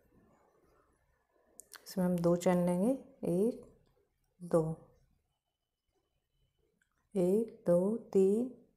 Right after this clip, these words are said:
चार, पाँच छोड़कर और इसमें, इसमें डालेंगे हम छठवें में और एक double क्रोशिया करेंगे। एक चेन वापस से उसी में डालेंगे,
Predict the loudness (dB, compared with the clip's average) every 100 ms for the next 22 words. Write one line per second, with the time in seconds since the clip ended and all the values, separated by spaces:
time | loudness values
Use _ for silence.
0 | _ -12 -2 0 0 -2 -4 -12 _ _
1 | -4 -2 -2 -4 -6 -4 -2 -4 -4 -20
2 | -20 -20 _ _ _ _ -2 -2 0 -2
3 | -4 -4 -16 _ _ _ _ _ _ _
4 | _ _ _ -20 _ _ _ _ -20 _
5 | _ _ -20 -12 -6 -4 -2 -2 -4 -4
6 | -6 -6 -4 -2 -2 -2 -4 -6 -18 -20
7 | _ _ -8 -6 -6 -10 -20 _ _ _
8 | _ _ _ -4 0 2 4 4 2 0
9 | 0 0 0 0 0 0 -2 -6 -12 -12
10 | -6 -6 -6 -2 -2 -2 -8 _ _ _
11 | -6 -2 2 0 2 2 2 2 4 4
12 | 2 0